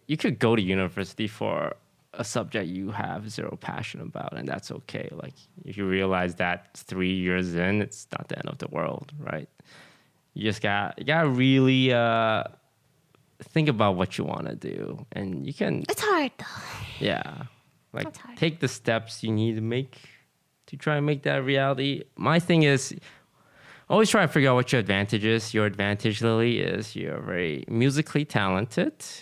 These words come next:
Speaker 1: artistically
Speaker 2: Oh, thanks. Oh,
Speaker 1: talented,
Speaker 2: thanks.
Speaker 1: which is
Speaker 2: Thanks.
Speaker 1: rare in the streamer scene, right?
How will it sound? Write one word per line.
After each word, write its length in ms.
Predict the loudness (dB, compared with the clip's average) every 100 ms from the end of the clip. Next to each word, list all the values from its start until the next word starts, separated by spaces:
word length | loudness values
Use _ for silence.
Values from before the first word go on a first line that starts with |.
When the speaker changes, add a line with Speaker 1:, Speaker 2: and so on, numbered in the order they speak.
| -6
Speaker 1:
artistically 720 | -4 -2 -2 -2 0 0 -2
Speaker 2:
Oh, 20 |
thanks. 80 | -2
Oh, 20 | -2
Speaker 1:
talented, 520 | 0 0 0 0 -2
Speaker 2:
thanks. 120 | -6 -14 -4
Speaker 1:
which 400 | -2 -2 -2 -2
is 360 | 0 -2 -4
Speaker 2:
Thanks. 200 | -8 -4
Speaker 1:
rare 640 | 0 2 2 2 0 -2 -4
in 600 | -2 -2 -4 -6 -8 -12 -16 _
the 60 | -4
streamer 340 | 2 4 4
scene, 280 | 2 -6 -6
right? 220 | -4 -4